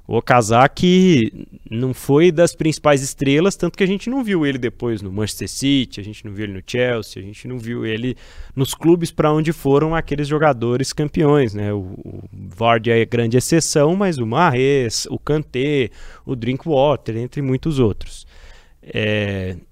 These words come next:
o Okazaki, ele era muito operário naquele time do Ranieri, né? Aquele Leicester campeão da, da Premier League. Ele era um jogador que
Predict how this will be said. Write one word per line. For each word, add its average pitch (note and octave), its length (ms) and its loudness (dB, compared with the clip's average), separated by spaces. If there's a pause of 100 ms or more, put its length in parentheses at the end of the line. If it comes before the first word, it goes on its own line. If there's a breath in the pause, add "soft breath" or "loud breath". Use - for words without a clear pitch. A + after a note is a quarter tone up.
(260)
o F#3+ 160 8
Okazaki, C#3 720 4
ele B2+ 140 2
era C#3+ 180 4
muito D#3+ 240 2
operário C#3+ 560 6
naquele A2+ 340 -2
time A2+ 300 -8
do A2+ 80 -4
Ranieri, A#2 520 0
né? G2 140 -8
Aquele A2 340 -8
Leicester G#2+ 400 -4
campeão A2+ 540 -6
da, A2 260 -4
da G#2+ 140 -6
Premier B2 400 -2
League. A2+ 240 -4
Ele F#2+ 140 -6
era A2 160 -4
um B2 180 -4
jogador A#2+ 400 0
que G#2+ 340 -4